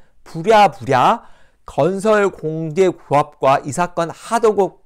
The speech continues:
계약에 관한 공사대급 지급에 관한 보증 기간을 이천십칠 년, 십칠 년 일월부터 십팔 년 사, 팔월까지로 하는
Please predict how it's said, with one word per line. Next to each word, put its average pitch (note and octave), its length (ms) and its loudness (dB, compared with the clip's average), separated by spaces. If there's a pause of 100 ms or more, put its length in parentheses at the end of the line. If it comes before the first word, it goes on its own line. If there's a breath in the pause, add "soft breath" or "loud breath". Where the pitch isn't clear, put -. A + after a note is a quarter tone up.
(120)
계약에 D3 420 0
관한 B2 320 -8 (340 soft breath)
공사대급 G3 920 0
지급에 - 880 -2
관한 D#3 420 -2
보증 E3+ 480 -2
기간을 C3 580 -2 (500 soft breath)
이천십칠 F#3+ 920 -6
년, F#3+ 260 -2 (540)
십칠 - 360 -12
년 F#3+ 160 -2
일월부터 D#3+ 640 0 (100)
십팔 A3 360 -2
년 G#3 120 -2
사, - 200 -8
팔월까지로 G#3 600 -2
하는 D#3 400 -2